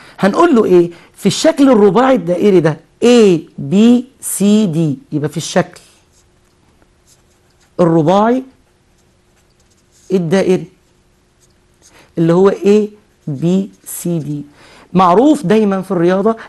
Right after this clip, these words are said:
أي زاويتين متقابلتين في شكل رباعي دائري مجموعهم يساوي مية وتمانين. طب دي تقابل تلاتة، يبقى A بما أن زائد تلاتة تساوي مية وتمانين. ها، يبقى أنا بدأت في الشكل الرباعي الدائري الأول،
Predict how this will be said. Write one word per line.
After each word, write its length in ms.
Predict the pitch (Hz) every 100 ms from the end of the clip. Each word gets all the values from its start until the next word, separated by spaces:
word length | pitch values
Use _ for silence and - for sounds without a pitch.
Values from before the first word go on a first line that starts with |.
| _ -
أي 280 | 302 285
زاويتين 480 | 208 214 202 196 233
متقابلتين 840 | 233 208 - - 165 170 165 190 180
في 140 | 151
شكل 260 | 156 214 185
رباعي 340 | 175 170 208
دائري 360 | 180 165 214 233
مجموعهم 500 | 170 156 196 190 170
يساوي 380 | 156 175 196 180
مية 220 | 170 190
وتمانين. 440 | 190 190 196 180 - - -
طب 220 | 165 139
دي 260 | 131 220 220 _ _ _ _ _ _ _
تقابل 440 | 185 - 180 190 202
تلاتة، 520 | - 202 202 185 165 - -
يبقى 440 | 165 170 370 - - 220 220 180
A 40 | 151 _ _ _ _ _ -
بما 400 | 143 170 190 214
أن 260 | 214 180 180 _ _ -
زائد 500 | 147 180 196 - 156 - _ _ -
تلاتة 540 | 170 180 208 208 226 233 -
تساوي 640 | 165 156 160 170 170 185 147
مية 300 | 143 147 170
وتمانين. 480 | 170 175 175 170 165 -
ها، 220 | 175 - _ - -
يبقى 160 | 156 151
أنا 80 | 165
بدأت 360 | 156 220 214
في 80 | 151
الشكل 340 | 151 196 185
الرباعي 360 | 170 160 156 202
الدائري 320 | 170 190 214
الأول، 300 | 214 220 220